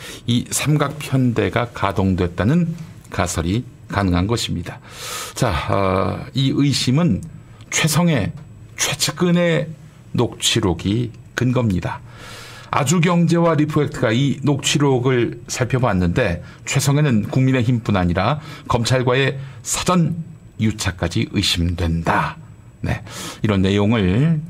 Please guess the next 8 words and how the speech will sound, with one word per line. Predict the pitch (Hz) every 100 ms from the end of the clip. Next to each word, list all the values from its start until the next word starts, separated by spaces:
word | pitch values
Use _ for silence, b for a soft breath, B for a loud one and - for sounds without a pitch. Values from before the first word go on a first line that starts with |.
| -
어, | 90 85
리포액트 | 92 - 92 - 92 - B B B B B B - -
허재현 | 127 113 110
대표 | 101 85 - 87 87 87
기자가 | - 87 92
밝혔습니다. | 95 87 82 - 85 85 - B B 156 B B B B - - - -
검찰과 | - 143 170 170 180 175 180 147 117 -
최성해 | - 175 170 165 139 117 -